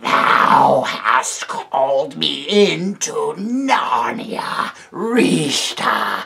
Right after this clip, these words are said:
Tarkan. Here I am.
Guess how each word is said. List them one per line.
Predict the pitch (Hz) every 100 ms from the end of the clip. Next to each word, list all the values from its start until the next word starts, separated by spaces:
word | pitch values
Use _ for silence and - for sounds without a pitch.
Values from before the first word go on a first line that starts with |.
| - -
Tarkan. | - - - - - - 117 113 101 95 87 98 113
Here | - - - - - 196 170 156 147 175 196 -
I | 147 127 113 113 113 117 - -
am. | 147 123 117 104 95 90 95